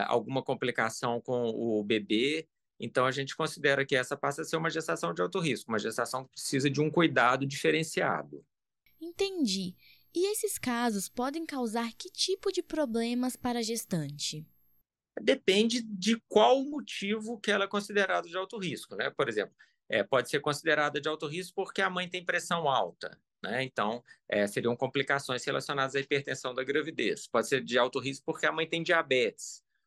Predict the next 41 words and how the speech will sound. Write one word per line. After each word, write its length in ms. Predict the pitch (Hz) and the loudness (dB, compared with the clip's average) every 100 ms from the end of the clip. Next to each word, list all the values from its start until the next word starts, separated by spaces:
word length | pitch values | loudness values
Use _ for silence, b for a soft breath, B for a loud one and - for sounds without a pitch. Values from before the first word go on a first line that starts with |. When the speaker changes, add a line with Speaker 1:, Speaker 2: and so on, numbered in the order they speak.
| _ _ - | _ _ -6
Speaker 1:
ou 80 | |
então 260 | 120 - 143 | -2 0 0
porque 280 | 151 147 160 | -2 0 2
ela 140 | 156 | 2
tá 180 | 156 151 | 2 0
com 200 | 151 160 | 0 -4
o 40 | |
risco 340 | 147 147 160 165 | -4 -6 -6 -4
de 100 | 147 | -2
ter 120 | 147 | -2
um 120 | 156 | -2
parto 300 | 151 143 143 | 0 -2 -2
prematuro, 640 | - 151 160 165 156 143 113 | -2 -2 0 -2 -2 -2 -4
um 60 | 107 | -2
parto 320 | 123 127 151 | -2 0 -2
antes 160 | 143 | -2
da 200 | 147 151 | 2 4
hora, 420 | 143 123 98 85 67 _ _ _ _ | 6 6 4 -2 -10 _ _ _ _
né? 200 | - 120 | -6 -6
Então, 360 | 151 151 160 175 b b - | -4 -2 -2 -4 b b -2
é, 540 | 123 123 120 117 - B - | 0 2 2 0 -4 B -6
a-, 80 | |
não 220 | 113 165 160 | -2 0 2
dá 120 | 170 | 0
pra 160 | 180 | 2
gente 320 | 190 196 190 180 | 0 0 -6 -4
generalizar 1040 | 165 202 208 196 190 175 123 123 127 165 | -2 0 0 0 0 -4 -2 2 4 2
e 60 | |
considerar 560 | 175 175 175 - 151 156 | -4 -10 -10 -2 0 0
todas 360 | - 180 180 165 | -2 -8 -8 -8
as 120 | 160 | -8
gestações 500 | 156 151 139 - 135 | -6 -4 -4 -4 -6
de 80 | 131 | -6
alto 160 | 127 | -6
risco 280 | 127 139 - | -8 -10 -4
com 140 | 165 | -2
uma, 300 | 160 170 170 | -2 -4 -8
com 240 | - 160 165 | 0 2 2
uma 240 | 180 185 | 2 0
coisa 320 | - 170 165 | 2 2 2
só. 340 | 175 - 120 | -4 2 2